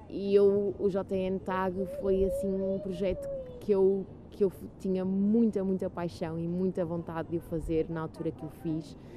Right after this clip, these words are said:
E, e fiquei muito apaixonada por todos os programas que fiz com miúdos e a necessidade que eu tinha de colocar aos miúdos as perguntas de maneira que crianças com dois anos,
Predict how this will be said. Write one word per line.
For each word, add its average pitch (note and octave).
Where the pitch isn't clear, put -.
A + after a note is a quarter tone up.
E, F3+
e F#3
fiquei F3+
muito F3+
apaixonada F3
por E3
todos F3+
os F3
programas F3
que -
fiz E3+
com F3+
miúdos F3+
e E3+
a E3
necessidade F3
que -
eu F3+
tinha F3
de G#3+
colocar A3
aos F#3
miúdos F#3
as G3+
perguntas G#3+
de G#3+
maneira G#3
que -
crianças G3+
com F#3
dois F#3
anos, F#3+